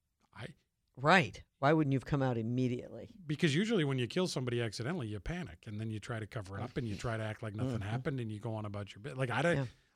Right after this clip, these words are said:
Speaker 1: look, I don't know how, what would any of us do in a circumstance like that. Like,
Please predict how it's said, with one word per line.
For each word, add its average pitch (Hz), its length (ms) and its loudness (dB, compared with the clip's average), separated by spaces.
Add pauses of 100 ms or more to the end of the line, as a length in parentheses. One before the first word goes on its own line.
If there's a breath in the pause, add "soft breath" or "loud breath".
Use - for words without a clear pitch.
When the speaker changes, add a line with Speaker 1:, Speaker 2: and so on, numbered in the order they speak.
Speaker 1:
look, 190 100 2
I 139 100 4
don't 196 120 6
know 156 180 8
how, 160 120 6
what 175 180 4
would 185 120 8
any 208 200 8
of 139 100 6
us 104 140 2
do 113 220 0
in 110 60 -2
a 107 40 -4
circumstance 104 680 -6
like 101 220 -10
that. 98 240 -10
Like, 127 240 -2